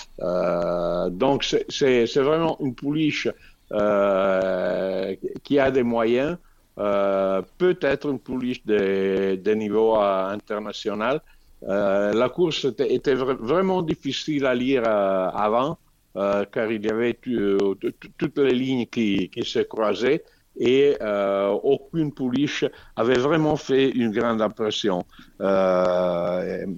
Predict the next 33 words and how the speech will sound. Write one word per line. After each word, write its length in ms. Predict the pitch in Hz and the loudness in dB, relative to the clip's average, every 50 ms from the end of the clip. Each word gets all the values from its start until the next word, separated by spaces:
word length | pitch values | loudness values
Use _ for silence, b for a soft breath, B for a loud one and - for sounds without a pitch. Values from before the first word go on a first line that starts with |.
| - - | -6 -2
mais 220 | 110 117 120 110 | 0 2 2 2
bon, 240 | 98 107 113 113 107 | 2 2 2 2 2
la, 400 | 101 92 90 92 90 90 92 92 | 2 2 0 0 0 -2 -2 -2
la, 180 | 101 107 101 | -2 -2 -2
la 180 | 110 113 117 113 | 0 2 2 2
raison 360 | 107 120 120 107 117 131 127 123 | 2 2 0 0 0 0 0 -2
pour, 320 | - _ 123 117 107 101 | -2 _ -4 -2 -2 0
euh, 280 | 101 95 95 98 98 95 - - | 0 0 0 0 -2 -2 -4 -6
pour 100 | 110 110 | -6 -4
laquelle 340 | 104 101 98 - 120 110 107 | -4 -4 -4 -4 -4 -4 -4
on 60 | 98 | -6
court 220 | - - 110 107 - 104 | -8 -14 -20 -14 -10 -10
la 60 | 101 | -10
classique, 440 | - - 107 107 - - 143 - - | -8 -8 -8 -8 -6 -6 -8 -6 -4
c'est 180 | - 110 104 | -2 -2 -2
de 80 | 95 98 | -2 -2
courir 380 | - - 120 107 110 123 135 - - - - B B B B B B | -2 0 0 0 2 0 0 -2 -6 -14 -20 B B B B B B
qui 220 | - 143 147 143 | -4 0 2 2
est 80 | 131 123 | 4 4
le 100 | 117 113 | 2 2
meilleur. 540 | 107 110 104 98 104 107 117 127 156 175 180 - - - - - - | 0 0 0 0 2 2 2 0 0 -2 -6 -10 -18 -20 -20 -16 -10
Et, 260 | 113 110 110 110 110 | -8 -6 -6 -4 -4
et 60 | 110 117 | -4 -2
voilà, 360 | 104 110 110 107 117 143 151 | 0 0 2 2 2 2 0
là, 300 | 131 110 110 120 135 135 | 0 0 0 2 2 0
on 160 | 139 127 120 | 0 -2 -2
a 80 | 117 117 | -2 -2
eu 220 | 120 120 131 135 | 0 0 0 0
vraiment 480 | 117 110 113 127 123 117 113 120 123 123 | 0 0 0 2 2 0 0 0 0 0
une, 180 | 117 110 104 | 0 0 0
euh, 600 | 101 101 98 95 92 92 95 92 92 95 95 90 98 | 0 0 2 2 2 0 0 0 0 0 -2 -2 -4
une 140 | 107 110 | -6 -6
gagnante 420 | - - 110 107 107 110 110 107 | -2 -2 -2 0 0 -2 -6 -6